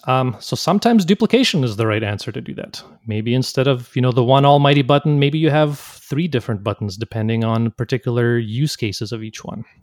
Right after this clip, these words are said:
Sometimes it's to do the exact opposite. Sometimes you do have to pay the price of creating something that, you know, might account for all the edge cases, but then you have to be mindful of the fact that, hey, you know, maybe for simple examples, this might be difficult to use.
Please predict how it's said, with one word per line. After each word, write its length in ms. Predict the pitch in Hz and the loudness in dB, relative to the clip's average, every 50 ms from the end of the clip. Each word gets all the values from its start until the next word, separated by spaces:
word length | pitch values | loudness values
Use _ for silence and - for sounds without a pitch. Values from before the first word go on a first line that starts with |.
| _ _ _ | _ _ _
Sometimes 840 | - - - 113 120 117 - - 131 131 135 135 139 139 127 - - - - | -12 -6 -4 -4 -4 -2 -4 -2 -2 0 0 0 0 -2 -4 -6 -10 -6 -4
it's 280 | 127 123 - - - - | -4 -4 -4 -8 -14 -14
to 440 | - - 139 135 131 131 131 127 123 | -8 -6 -6 -4 -4 -4 -4 -6 -4
do 120 | 120 139 | -4 -2
the 100 | 127 160 | 0 0
exact 260 | 156 151 185 175 - | 0 0 -2 0 0
opposite. 320 | 208 220 - - - - - | -2 -2 -2 -4 -6 -6 -4
Sometimes 420 | - 135 120 - 147 143 123 117 | -4 -4 -2 0 -2 -2 0 -2
you 80 | 135 139 | -4 -4
do 240 | 117 107 139 151 | -2 0 2 4
have 220 | 160 139 139 127 - | 4 4 4 2 0
to 100 | - 113 | -4 -6
pay 200 | - - 123 120 | -4 -2 -2 0
the 100 | 113 123 | -2 -4
price 400 | - - 123 117 113 - - - | -4 -2 -2 -2 0 -2 -4 -6
of 180 | 107 98 - | -8 -8 -8
creating 380 | _ - 113 107 107 110 110 104 | _ -8 -6 -4 -4 -4 -4 -6
something 400 | - - 110 101 - 113 110 104 | -4 -6 -6 -6 -4 -6 -6 -4
that, 380 | 95 104 101 101 98 - - - _ _ _ _ _ _ _ _ _ _ | -4 -2 -2 -2 -4 -6 -10 -18 _ _ _ _ _ _ _ _ _ _
you 80 | _ 120 | _ -6
know, 140 | 110 107 98 | -4 -4 -4
might 320 | 95 98 107 110 110 107 - - - | -2 -2 0 0 -2 -4 -6 -16 -12
account 340 | 147 123 - - 123 113 104 | -12 -10 -6 -4 -4 -4 -4
for 140 | - 135 - | -4 -8 -4
all 180 | 120 120 151 165 | 0 0 0 2
the 140 | 156 131 | 2 0
edge 200 | 113 107 104 - | 0 -2 -4 -6
cases, 440 | - 110 98 101 - 113 104 95 - - _ - - - _ _ _ | -8 -8 -8 -8 -8 -10 -10 -10 -12 -18 _ -20 -20 -20 _ _ _
but 120 | - 110 - | -10 -4 -2
then 100 | 117 123 | 0 0
you 100 | 131 123 | 2 2
have 140 | 131 123 | 0 0
to 80 | - 127 | -2 -4
be 80 | 113 113 | -4 -2
mindful 420 | 113 120 139 165 160 - 143 123 | 0 2 2 0 0 0 -2 -2
of 80 | 110 104 | -2 -2
the 80 | - | -6
fact 380 | - - 120 107 107 - _ - | -6 -2 -2 -2 -2 -2 _ -6
that, 180 | 113 101 107 - _ _ | -6 -6 -6 -8 _ _
hey, 180 | _ - 123 117 | _ -4 -4 -4
you 160 | 107 107 117 | -4 -4 -4
know, 140 | 110 107 104 | -4 -2 -2
maybe 200 | 110 120 117 127 | -2 -2 -4 -4
for 160 | - - 120 | -4 -4 -4
simple 380 | - - - 143 - - 123 120 | -2 0 -2 -2 0 0 -2 -2
examples, 460 | 113 98 123 117 113 107 - 104 101 | -2 -2 -2 -2 0 -2 -4 -4 -4
this 200 | 107 - - _ | -6 -8 -6 _
might 200 | 110 104 104 - _ _ _ _ _ _ | -4 -4 -4 -6 _ _ _ _ _ _
be 80 | - 117 | -14 -8
difficult 380 | 101 117 - - - - - | -6 -6 -8 -8 -14 -16 -18
to 120 | - - 110 | -12 -10 -6
use. 420 | 113 - 131 139 131 127 127 - | -2 0 0 0 0 -2 -4 -8